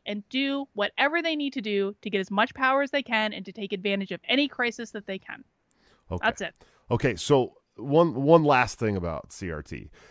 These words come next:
Speaker 2: Is,
Speaker 1: Sure.
Speaker 2: is it safe to say that it, it is partly anti, partly anti-white?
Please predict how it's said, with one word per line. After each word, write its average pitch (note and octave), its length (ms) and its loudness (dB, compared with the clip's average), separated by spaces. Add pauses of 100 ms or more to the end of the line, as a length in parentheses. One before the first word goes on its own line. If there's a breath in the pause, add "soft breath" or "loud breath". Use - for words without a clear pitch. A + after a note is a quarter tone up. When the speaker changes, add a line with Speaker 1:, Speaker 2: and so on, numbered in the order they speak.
(140 soft breath)
Speaker 2:
Is, A#2 300 -2
Speaker 1:
Sure. C#4+ 100 0
Speaker 2:
is D3 160 4
it - 140 -4
safe G3+ 460 6
to F3 100 2
say D3+ 300 4
that A#2 200 4
it, G2+ 220 -2 (280)
it A2 200 2
is A2+ 460 2
partly F#2+ 520 2
anti, F2+ 300 -6 (140)
partly G#2 540 8
anti-white? A#1+ 480 -10